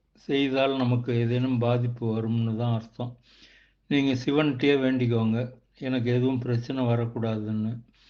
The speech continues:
அடுத்ததாக, அன்னதானம் பண்ணுற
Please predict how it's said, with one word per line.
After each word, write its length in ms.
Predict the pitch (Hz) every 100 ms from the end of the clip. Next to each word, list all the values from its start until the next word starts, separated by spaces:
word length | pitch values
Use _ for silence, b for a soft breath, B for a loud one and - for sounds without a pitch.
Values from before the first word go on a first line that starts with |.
| b b b b -
அடுத்ததாக, 760 | 143 151 170 156 135 131 139
அன்னதானம் 640 | 135 143 156 156 147 135 123
பண்ணுற 600 | 127 123 123 120 120